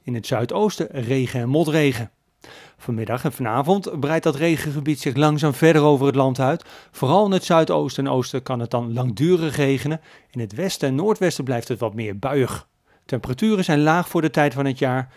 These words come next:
Die liggen tussen de zestien en achttien graden vanmiddag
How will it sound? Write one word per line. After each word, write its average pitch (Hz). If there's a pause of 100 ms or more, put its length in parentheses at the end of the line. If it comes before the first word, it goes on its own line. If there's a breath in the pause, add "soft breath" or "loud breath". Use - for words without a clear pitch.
(140 soft breath)
Die -
liggen 123
tussen 120
de 127
zestien 143
en 123
achttien 156
graden 139
vanmiddag 180